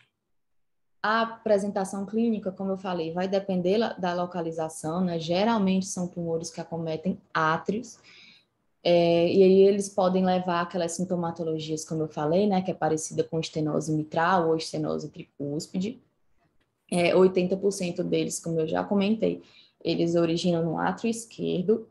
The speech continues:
e a outra parte no átrio direito. É, eles podem também levar sintomas constitucionais, como perda de peso e febre. O diagnóstico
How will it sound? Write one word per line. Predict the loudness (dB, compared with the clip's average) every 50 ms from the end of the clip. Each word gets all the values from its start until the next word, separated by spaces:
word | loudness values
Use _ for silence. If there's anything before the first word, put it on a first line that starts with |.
| _ -4
e | -2 0 2
a | 2
outra | 2 2 0 0 0 -2
parte | -2 -2 -6 -6 -4 -4 -6 -8 -8 -6 -6
no | -4 -4 -2
átrio | -4 -4 -4 -4 -4
direito. | 0 0 0 0 0 0 0 0 0 0 0 0 -2 -2 -6 -12 -18 -20 -20 -10 _ 2
É, | 4 6 6 6 4 4 4
eles | 2 2 2 0
podem | 2 2 4 4 4 2
também | 2 2 2 2 0 0
levar | -2 -2 -2 -2 -4 -2
sintomas | -2 -2 -2 -2 0 0 -2 -2 -4 -6
constitucionais, | -4 -4 -4 -4 -4 -6 -10 -12 -10 -8 -4 -4 -2 -2 -4 -4 -6 -6 -6
como | -4 -2 0 0 0
perda | 0 0 0 2 2 2
de | 2 0 -2
peso | -2 0 0 0 0 -2 -2 -4 -4 -4
e | -6 -6 -6
febre. | -4 -2 -2 0 0 -2 -8 -12 -16 _ _ _ _ _ _ _ _ 0 0
O | 2
diagnóstico | 4 4 4 4 4 2 2 2 2 2 0 -2 -6 -12 -14 -12